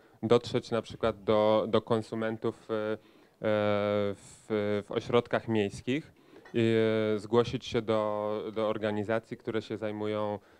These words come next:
e, e, tematami związanymi z, z rolnictwem czy żywnością i, i na przykład, e,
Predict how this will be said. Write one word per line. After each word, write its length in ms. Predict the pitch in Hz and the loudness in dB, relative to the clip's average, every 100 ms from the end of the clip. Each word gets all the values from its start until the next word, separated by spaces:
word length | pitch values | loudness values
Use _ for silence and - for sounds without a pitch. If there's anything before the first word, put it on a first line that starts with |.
| - - | -20 -4
e, 60 | 104 | 0
e, 40 | 101 101 98 98 98 95 _ _ _ 104 101 98 95 - | 0 0 -2 -2 -4 -6 _ _ _ -12 -10 -10 -10 -8
tematami 460 | 107 104 110 110 | -6 -2 0 -2
związanymi 640 | 95 104 101 104 107 104 98 | -2 -4 -2 -2 -2 -4 -8
z, 240 | - - 104 101 101 | -14 -6 -4 -2 -4
z 40 | 101 | -2
rolnictwem 640 | 107 104 110 - - 107 | -2 0 -2 -4 -6 -6
czy 140 | - | -8
żywnością 720 | 101 101 104 104 - 123 113 - | -8 -4 0 0 2 4 4 2
i, 360 | 113 110 107 107 - - - | -2 0 0 -4 -12 -20 -4
i 80 | 113 | 0
na 100 | 110 | 2
przykład, 500 | - 110 - 110 | 0 -4 2 0
e, 40 | - | 2